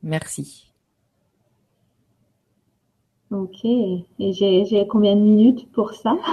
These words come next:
Speaker 1: Alors, autant que tu veux, hein. Moi, je suis
Speaker 2: Ah,
Speaker 1: pas pressée,
Speaker 2: d'accord.
Speaker 1: c'est
Speaker 2: Je pensais qu'on était en train de clôturer la conférence et,
Speaker 1: Non, non,
Speaker 2: euh,
Speaker 1: non, non,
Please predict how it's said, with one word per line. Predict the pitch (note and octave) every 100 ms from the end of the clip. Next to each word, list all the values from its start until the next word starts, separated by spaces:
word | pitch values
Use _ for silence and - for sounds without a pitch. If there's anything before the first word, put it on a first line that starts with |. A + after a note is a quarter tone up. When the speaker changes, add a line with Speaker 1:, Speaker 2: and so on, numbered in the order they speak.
| - C4+ C#4 -
Speaker 1:
Alors, | F3 E3+ D#3+
autant | G3 F#3+ A3+
que | G3+
tu | F3+
veux, | A#3 D#3+ C#3
hein. | C#3
Moi, | D#3+ F3+
je | F3
suis | E3 F#4
Speaker 2:
Ah, | G#4
Speaker 1:
pas |
pressée, | G4 F#4
Speaker 2:
d'accord. | F4+ E4 D#4+
Speaker 1:
c'est |
Speaker 2:
Je | -
pensais | C4 C#4 C#4+
qu'on | B3+ A3+
était | A3+ A#3+
en | A3+
train | - A3+
de | G#3+
clôturer | - A3+ A3+ - A3+ G#3+
la | G#3
conférence | G#3 G#3+ - F#3+ G3 G#3 -
et, | G3+
Speaker 1:
Non, | F#3+ F3+
non, |
Speaker 2:
euh, | E3
Speaker 1:
non, |
non, | D#3+